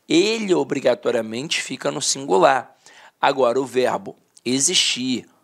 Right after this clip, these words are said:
ocorrer e acontecer, estes verbos, eles são pessoais.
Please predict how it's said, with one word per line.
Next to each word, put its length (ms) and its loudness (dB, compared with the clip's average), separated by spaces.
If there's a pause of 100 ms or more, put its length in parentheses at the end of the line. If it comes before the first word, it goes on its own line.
ocorrer 760 -2 (120)
e 100 -4
acontecer, 540 0
estes 500 -2
verbos, 640 -2
eles 220 -4
são 220 -4
pessoais. 720 -2